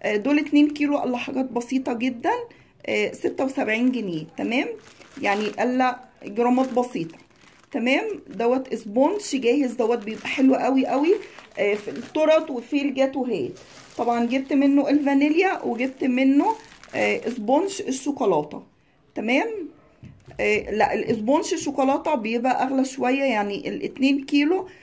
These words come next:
عاملين اتنين وتسعين جنيه. آه، اسبونج الكاكاو بيبقى اغلى،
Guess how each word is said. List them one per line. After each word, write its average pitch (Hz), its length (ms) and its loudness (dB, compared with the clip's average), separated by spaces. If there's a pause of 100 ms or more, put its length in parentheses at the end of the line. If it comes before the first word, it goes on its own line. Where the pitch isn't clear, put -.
(160)
عاملين 247 500 2
اتنين 262 280 2
وتسعين 262 600 2
جنيه. 185 320 -4 (420)
آه، 202 220 -4
اسبونج 233 520 2
الكاكاو 285 540 0
بيبقى 233 500 -2
اغلى، 294 340 0